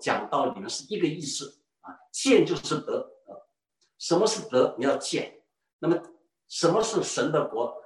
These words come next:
你要进。进就是你要见神的国，你根本完全不懂神的国，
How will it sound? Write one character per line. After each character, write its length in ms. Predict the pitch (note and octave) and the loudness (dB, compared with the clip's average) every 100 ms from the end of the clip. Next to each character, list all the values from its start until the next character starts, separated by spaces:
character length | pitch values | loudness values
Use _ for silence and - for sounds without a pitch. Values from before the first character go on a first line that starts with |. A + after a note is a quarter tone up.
| - | -2
你 100 | E3 | 2
要 120 | E3+ | 2
进。 380 | - - F#3+ - _ _ - | 0 -4 -4 -6 _ _ -10
进 300 | - B3 D#3+ | 0 2 2
就 120 | C#3+ | 0
是 280 | C3+ C#3 G#2+ | -4 -6 -4
你 80 | A2 | 0
要 360 | B2 G#2+ - - - - _ - | 2 2 0 -4 -10 -16 _ -6
见 280 | C4+ G3 - | 4 4 4
神 200 | - - | -4 -10
的 180 | - | -10
国， 240 | - - - _ | -12 -18 -20 _
你 160 | - A#2+ | -20 -4
根 120 | F3+ | -2
本 160 | - - _ _ - - _ _ | -2 -6 _ _ -18 -18 _ _
完 240 | A#2+ G#3 | 0 2
全 180 | - D3+ | 2 0
不 80 | A#2+ | -2
懂 300 | - - A2+ | -6 -8 -8
神 180 | B2+ B2 | -6 -6
的 160 | A#2+ | -6
国， 160 | F#2+ | -8